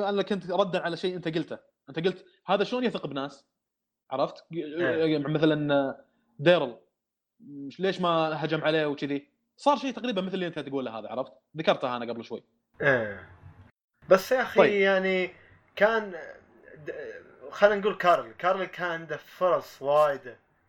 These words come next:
Speaker 2: ممكن يقتله. بس على قولتهم
Speaker 1: اللي هو الولد؟
Speaker 2: المخرج كان عاوز كذا، أنا ما يقتله. يعني.
Speaker 1: اللي هو ولد، آه،
Speaker 2: لا، كار-، آه، كارل هو
Speaker 1: ولد
Speaker 2: اللي
Speaker 1: ريك؟
Speaker 2: هو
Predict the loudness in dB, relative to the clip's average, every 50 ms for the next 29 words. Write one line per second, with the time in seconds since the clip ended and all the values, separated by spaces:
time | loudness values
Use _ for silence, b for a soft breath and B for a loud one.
0 | _ -14 -12 -12 -12 -12 -12 -12 -12 -14 -14 -14 -14 -18 _ _ _ _ _ _
1 | _ _ _ _ _ _ _ _ _ _ _ _ _ -2 -2 -2 0 0 0 0
2 | 2 2 0 0 0 2 2 4 4 4 4 4 4 2 0 -2 0 2 2 2
3 | 4 2 2 2 0 -2 -6 -10 -10 -10 -10 -10 -14 -16 -20 _ _ -10 -6 -6
4 | -4 -2 -4 -4 -4 -6 -12 -14 -16 -16 -16 -20 -20 -20 -16 -12 -8 -6 -6 -6
5 | -6 -8 -12 -18 -20 _ _ _ _ _ _ _ _ _ _ _ _ _ _ _
6 | _ _ _ _ _ -10 -6 -2 0 2 4 4 4 4 2 2 0 0 2 2
7 | 0 0 -2 -4 -6 -8 -10 -12 -8 -2 0 0 2 8 10 10 10 10 6 0
8 | -2 -4 -6 -8 -8 -8 -8 -10 -10 -12 -14 -18 -20 -20 -20 -20 _ 0 2 4
9 | 4 4 2 0 -2 0 2 2 2 2 2 2 0 0 -2 -6 -10